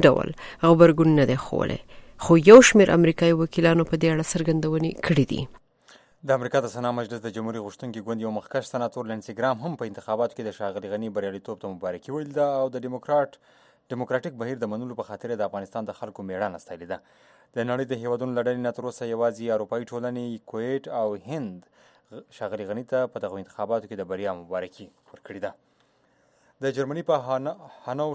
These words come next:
Speaker 2: ښار کې په ډزو کې د برګ-، بریدګر پر ګډون یولس تنه وژل شوي دي او څو تنه نور ټپیان دي. د جرمني مقاماتو په وینا یو درې څلوېښت کلن جرمن د چهارشنبې په شپه د فرانکفورت ښار په څنډه کې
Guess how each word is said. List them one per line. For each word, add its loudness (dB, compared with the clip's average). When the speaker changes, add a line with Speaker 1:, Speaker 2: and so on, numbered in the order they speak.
Speaker 2:
ښار -2
کې -8
په -2
ډزو -6
کې -10
د -4
برګ-، -12
بریدګر -4
پر -6
ګډون -8
یولس -6
تنه -6
وژل -14
شوي -12
دي 0
او 0
څو -14
تنه -8
نور -10
ټپیان -10
دي. -10
د 2
جرمني -4
مقاماتو -2
په -8
وینا -2
یو 0
درې -10
څلوېښت -12
کلن -6
جرمن -4
د -20
چهارشنبې -4
په -4
شپه -4
د -
فرانکفورت -8
ښار -4
په -8
څنډه -10
کې -10